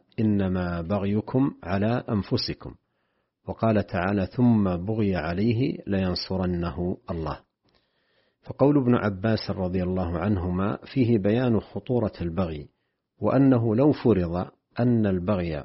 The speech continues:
وجد من جبل على جبل لدك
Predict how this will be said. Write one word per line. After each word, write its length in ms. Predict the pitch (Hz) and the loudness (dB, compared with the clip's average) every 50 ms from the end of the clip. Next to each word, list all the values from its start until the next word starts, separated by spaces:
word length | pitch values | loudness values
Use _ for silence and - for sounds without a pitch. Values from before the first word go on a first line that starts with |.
| - _ - | -10 _ -2
وجد 460 | 104 110 123 120 107 104 90 78 90 | 2 2 2 2 2 0 -2 -2 -2
من 260 | 85 82 85 85 85 | -4 -4 -4 -6 -6
جبل 560 | - - 107 104 90 90 80 78 76 76 69 | -2 -2 -2 0 0 -2 -4 -4 -6 -8 -8
على 300 | - 85 92 92 90 85 | -6 -4 -4 -2 -2 -4
جبل 520 | - - 110 107 117 127 135 143 143 151 - _ _ _ _ _ _ _ - | -2 -2 -2 0 0 0 0 0 -2 -4 -6 _ _ _ _ _ _ _ -4
لدك 600 | 101 101 98 101 98 - - - - 98 90 85 | -2 0 2 2 0 0 -2 -4 -2 -2 -2 -2